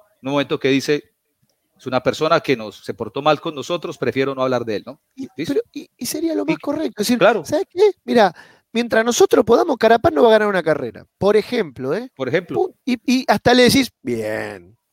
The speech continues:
Speaker 2: perfecto".
Speaker 1: Sí, claro,
Speaker 2: Se le
Speaker 1: pero
Speaker 2: diga
Speaker 1: esto alimenta más la carrera, porque,
Speaker 2: Hmm.
Speaker 1: a ver, Carapaz sabe que los segundos se los dañó Movistar, o sea, es decir,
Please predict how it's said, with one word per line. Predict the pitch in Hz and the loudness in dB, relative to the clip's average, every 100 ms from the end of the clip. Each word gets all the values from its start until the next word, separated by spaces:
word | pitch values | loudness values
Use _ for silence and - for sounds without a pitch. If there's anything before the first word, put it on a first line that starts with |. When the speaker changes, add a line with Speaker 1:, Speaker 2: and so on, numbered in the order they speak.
| _ | _
Speaker 2:
perfecto". | 247 - 294 208 - 127 120 | -10 0 2 2 0 -2 0
Speaker 1:
Sí, | |
claro, | 180 240 226 - _ _ - | 4 4 2 -2 _ _ 0
Speaker 2:
Se | |
le | 233 | 4
Speaker 1:
pero | 254 277 | 4 2
Speaker 2:
diga | 262 _ _ _ | -2 _ _ _
Speaker 1:
esto | 202 226 - 214 233 220 - - | 0 0 -2 -4 -4 -8 -14 -6
alimenta | 139 139 160 196 - 196 | -4 -4 -6 -8 -6 -4
más | 196 165 | -4 -4
la | 196 | -6
carrera, | - 180 196 151 170 202 _ _ - | -4 -4 -4 -4 -6 -12 _ _ -16
porque, | 131 151 - - | -8 -6 -6 -10
Speaker 2:
Hmm. | 170 147 123 _ | -16 -14 -16 _
Speaker 1:
a | 120 | -2
ver, | 135 131 98 _ _ _ - - - | 2 0 -2 _ _ _ -20 -14 0
Carapaz | 156 135 - 185 247 | 2 2 2 0 0
sabe | - 190 233 269 - _ _ _ - - _ _ _ _ | 0 0 0 -2 -8 _ _ _ -20 -20 _ _ _ _
que | 123 | -16
los | 90 82 | -16 -16
segundos | 110 107 151 220 | -16 -12 -6 -2
se | 202 | 0
los | 135 | 2
dañó | 120 120 | 0 0
Movistar, | 127 123 95 - 180 165 90 | -2 -4 -4 2 4 2 -2
o | |
sea, | 95 123 | -4 0
es | |
decir, | 131 135 165 | 2 2 0